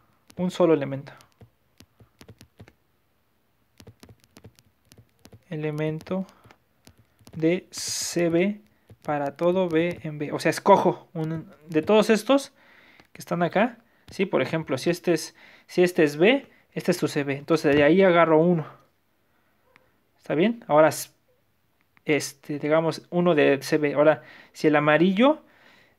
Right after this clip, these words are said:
viene de todo lo amarillo que está atrás, agarro uno. Y así, ¿no? Si agarran otro conjunto, digamos, este de acá, este debe de venir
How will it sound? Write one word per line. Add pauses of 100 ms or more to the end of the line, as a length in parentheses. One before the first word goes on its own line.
(140)
viene
de
todo
lo
amarillo
que
está
atrás, (280)
agarro
uno. (300)
Y
así,
¿no?
Si
agarran
otro
conjunto, (560)
digamos, (300)
este
de
acá,
este
debe
de
venir